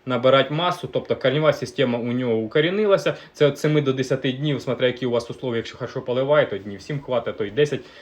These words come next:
По рослині буде видно, тільки вона почала набирати масу, починаємо підкармлювати. Перший етап даємо азот, щоб вони вигнали максимально зелену масу, рослина укріпилася, щоб був хороший ствол. І одразу ж починаємо паск-, пасинкувати. Не зівайте, пасинки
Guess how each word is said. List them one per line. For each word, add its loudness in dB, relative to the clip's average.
По 6
рослині 4
буде 6
видно, 4
тільки -2
вона 4
почала 0
набирати 4
масу, 0
починаємо 0
підкармлювати. -4
Перший 6
етап 0
даємо 2
азот, 0
щоб -10
вони -4
вигнали 0
максимально -4
зелену 2
масу, 0
рослина 0
укріпилася, 0
щоб -8
був -8
хороший -2
ствол. -2
І -2
одразу 0
ж 0
починаємо 0
паск-, -4
пасинкувати. 0
Не 4
зівайте, 2
пасинки 0